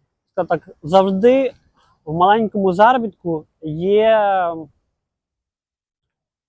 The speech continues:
скажімо так, частина, яка вам вигідна, чого ви не заробляєте великі гроші. Бо в мене там є установка, що великі гроші — це, м, погано, це тільки від поганих людей.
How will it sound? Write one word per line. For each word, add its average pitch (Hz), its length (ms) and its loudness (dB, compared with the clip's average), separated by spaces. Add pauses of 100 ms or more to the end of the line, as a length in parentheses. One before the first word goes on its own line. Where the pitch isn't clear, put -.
(540)
скажімо 143 160 -12
так, 143 160 -10
частина, 233 560 0
яка 202 360 2
вам 185 360 2
вигідна, 147 640 -2 (1000)
чого 185 360 2
ви 185 140 0
не 175 280 -4
заробляєте 165 540 -2
великі 156 320 -6
гроші. 139 420 -6 (500)
Бо 151 180 -2
в 156 40 -4
мене 214 240 -2
там 185 200 -4
є 190 120 2
установка, 185 640 -2 (400)
що 165 140 -4
великі 180 340 -4
гроші — 190 460 -4
це, 190 440 0 (720)
м, 156 360 -12
погано, 170 520 0
це 170 260 -4
тільки 170 220 -12
від 160 160 -10
поганих 175 360 -6
людей. 151 400 -6